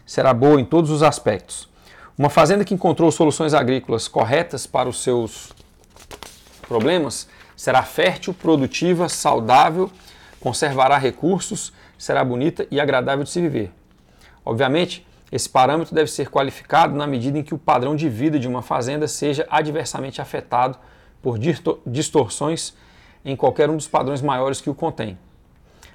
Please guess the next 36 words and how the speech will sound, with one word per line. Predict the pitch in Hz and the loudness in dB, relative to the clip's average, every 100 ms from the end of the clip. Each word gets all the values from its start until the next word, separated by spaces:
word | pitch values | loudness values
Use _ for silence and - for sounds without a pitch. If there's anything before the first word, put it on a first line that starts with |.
| _ | _
É | 123 | -2
difícil, | 131 123 202 208 - | -2 -2 -2 -2 -4
por | 143 | 0
exemplo, | 120 113 185 185 - _ _ - - | 0 2 -2 -4 -12 _ _ -20 -2
que | |
a | 135 | -2
economia | 135 151 139 143 190 | 0 -2 0 0 0
de | 160 | 0
uma | 151 | -2
fazenda | - 131 127 151 | -2 -2 -2 -2
mantenha | 139 135 123 165 | -2 -4 -4 -6
sua | 160 156 | -4 -6
saúde | 135 131 123 160 127 - | -4 0 2 2 0 -4
em | 131 | -6
uma | 135 143 | -4 -6
economia | 143 147 135 131 | -4 -4 -4 -2
industrial | 131 135 - 127 | -4 -6 -2 -2
nacional | 127 135 - 151 135 160 - _ - - _ | -2 -6 -6 -4 -2 -2 -4 _ -20 -20 _
em | 139 | -8
que | - | -4
os | 135 | -2
ganhos | 117 160 170 | 0 2 2
agrícolas | 151 113 151 185 147 127 - - - _ - | 2 0 -2 -4 -6 -8 -10 -18 -20 _ -14
são | - 143 | -8 -2
propensos | 151 135 147 151 - | 0 0 -2 -6 -6
a | 147 | -6
ser | - 143 | -4 -4
baixos | 113 123 160 - - - | 2 2 2 -2 -10 -8
e | 139 | -2
as | 135 | -2
despesas | 123 139 - 131 135 143 - | -4 -8 -6 -6 -4 -6 -8
altas. | - 123 113 - - - - _ _ _ _ - - - - - _ | 0 2 2 -2 -16 -16 -20 _ _ _ _ -20 -20 -20 -20 -20 _
Mas | 120 120 | -2 2
é | 143 | 2
aparentemente | 180 - 143 - 120 110 | 2 2 0 -2 -8 -4
verdade, | 123 110 117 156 147 104 | -2 -2 2 2 2 -4